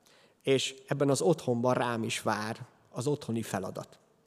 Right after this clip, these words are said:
Aki otthon van, egy családban van, mindenkinek van ebben feladat, még a legkisebbeknek is. De minél inkább belenövünk ebben, annál egyértelműbb, hogy nem kiszolgálnak. Az otthon az nem egy szálloda. Ott nem kiszolgálnak a pénzünkért.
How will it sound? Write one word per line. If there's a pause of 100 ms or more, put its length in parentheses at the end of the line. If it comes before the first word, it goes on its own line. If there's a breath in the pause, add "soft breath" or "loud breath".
(420 soft breath)
Aki
otthon
van,
egy
családban
van,
mindenkinek
van
ebben
feladat,
még
a
legkisebbeknek
is.
De
minél
inkább (480 loud breath)
belenövünk
ebben,
annál
egyértelműbb, (960)
hogy
nem
kiszolgálnak.
Az
otthon
az
nem
egy
szálloda. (2250 soft breath)
Ott
nem
kiszolgálnak
a
pénzünkért.